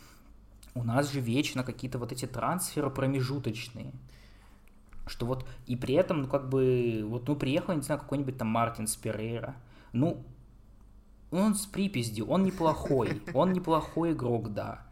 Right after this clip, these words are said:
Speaker 1: То есть, ну, он, как бы, у него какие-то есть данные хорошие, в принципе. Ну, будем, ну,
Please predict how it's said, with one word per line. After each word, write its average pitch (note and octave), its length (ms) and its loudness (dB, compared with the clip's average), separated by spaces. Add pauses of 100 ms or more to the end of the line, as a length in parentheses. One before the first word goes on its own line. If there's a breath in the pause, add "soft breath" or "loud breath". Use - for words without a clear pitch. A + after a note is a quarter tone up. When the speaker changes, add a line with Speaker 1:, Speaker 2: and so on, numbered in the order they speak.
(280 soft breath)
Speaker 1:
То - 60 -8
есть, - 220 -10
ну, A#2 200 2
он, D#3 140 2
как A#2 200 -4
бы, B2 80 -2
у - 20 2
него B2+ 260 4
какие-то B2+ 320 -4
есть B2 320 2
данные A2+ 440 2
хорошие, A#2 640 -2
в B2+ 100 -12
принципе. C#3+ 500 -4
Ну, C#3+ 200 0 (240 loud breath)
будем, C#3+ 480 0
ну, D#3 180 -4